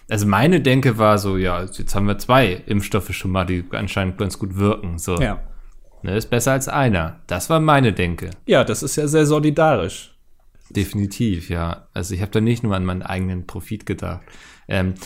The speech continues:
Speaker 1: aber ich, ich habe es jetzt auch einfach, als jemand, der selbst nicht in Aktien investiert,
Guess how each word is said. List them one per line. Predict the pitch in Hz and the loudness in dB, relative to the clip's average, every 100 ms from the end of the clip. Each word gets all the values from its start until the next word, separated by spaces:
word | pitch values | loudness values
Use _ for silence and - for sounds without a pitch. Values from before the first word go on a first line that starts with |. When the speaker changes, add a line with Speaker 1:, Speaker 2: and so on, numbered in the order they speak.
| - | -6
Speaker 1:
aber | 107 117 | 0 0
ich, | 110 104 - | 0 -4 -4
ich | 110 | 2
habe | 135 | 4
es | 156 | 6
jetzt | 131 123 | 4 2
auch | 117 | 0
einfach, | - 113 131 98 | -2 -4 -2 -2
als | 92 95 | -2 -4
jemand, | 101 110 101 | -2 -2 0
der | 98 | 0
selbst | 113 113 - | 0 0 -6
nicht | 120 - | -6 -6
in | 107 | -6
Aktien | 110 - 107 | -6 -6 -6
investiert, | 101 98 98 - 101 | -4 -4 -4 -4 -4